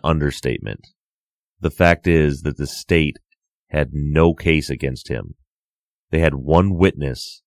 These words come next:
that claimed that Adnan murdered her and called him to pick her up at a time that it was impossible for him to do so, and also at a time where there is no incoming call on the call log to corroborate that testimony.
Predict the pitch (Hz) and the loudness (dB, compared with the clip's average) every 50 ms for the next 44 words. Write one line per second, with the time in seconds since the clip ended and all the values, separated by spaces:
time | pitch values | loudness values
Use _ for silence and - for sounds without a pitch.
0 | _ - 90 90 - - 87 87 87 85 82 78 80 78 78 76 71 73 76 76 | _ -2 -2 -2 -2 0 0 2 2 2 2 2 2 2 2 0 0 0 0 0
1 | 73 73 71 71 69 69 69 - _ _ - 78 80 85 90 92 95 82 73 80 | 2 0 0 -2 -2 -4 -8 -10 _ _ -8 -2 2 2 4 4 4 2 2 2
2 | 78 78 78 76 76 73 85 - _ _ - 78 73 - - 80 82 85 78 85 | 2 2 2 2 0 -2 -6 -16 _ _ -8 -8 -8 -4 2 4 4 4 4 2
3 | 82 82 76 76 - 80 78 - - 85 78 76 67 64 64 _ - - _ _ | -2 -2 -2 -4 -2 -4 -4 -2 0 0 0 2 0 -2 -4 _ -10 -20 _ _
4 | _ _ _ _ _ _ _ _ _ - - 80 76 - - 82 78 80 78 78 | _ _ _ _ _ _ _ _ _ -4 -2 -2 -2 -2 -2 0 2 2 2 2
5 | 73 78 71 71 71 69 69 71 69 67 - - 85 78 78 - - 80 73 76 | 0 0 0 0 -2 -2 -2 -4 -6 -6 -4 0 2 2 2 2 0 -4 -4 -4
6 | 73 - - 73 71 73 71 69 71 67 69 73 71 71 - - - 64 58 50 | -6 -4 -4 -4 -2 -2 -4 -4 -6 -6 -4 -2 -4 -4 -4 -6 -8 -8 -8 -8
7 | - - _ _ _ _ _ _ _ _ _ - - 80 80 78 85 95 - - | -10 -14 _ _ _ _ _ _ _ _ _ -8 -4 0 4 6 4 4 4 4
8 | 90 85 80 76 71 - 78 76 76 73 73 76 73 73 73 73 71 - - 80 | 2 2 2 2 0 0 -2 -2 0 0 -2 -2 -2 0 0 0 -2 -2 -2 0
9 | 87 90 87 80 80 82 78 76 - 76 78 76 - 80 78 76 73 71 71 - | 2 2 2 2 0 0 -2 0 0 -2 -4 -4 -2 -2 -2 -2 -2 -4 -6 -4
10 | - 80 78 76 73 69 - 65 73 71 69 - - - 87 90 87 78 76 71 | -2 0 2 2 0 0 -2 -4 -4 -6 -6 -8 -2 2 4 4 4 4 2 0
11 | 69 69 71 69 71 64 - _ _ _ _ _ - - 78 - 85 78 78 76 | -2 -2 -2 -4 -6 -8 -14 _ _ _ _ _ -10 -10 -6 -4 -2 0 2 4
12 | 76 76 73 73 71 69 69 - - 69 67 - - 80 78 78 - - 73 69 | 2 2 2 0 -2 -2 -4 -4 -4 -6 -6 -4 -2 -2 -2 -2 -2 -6 -8 -8
13 | 64 60 - 55 - - | -8 -10 -12 -16 -18 -20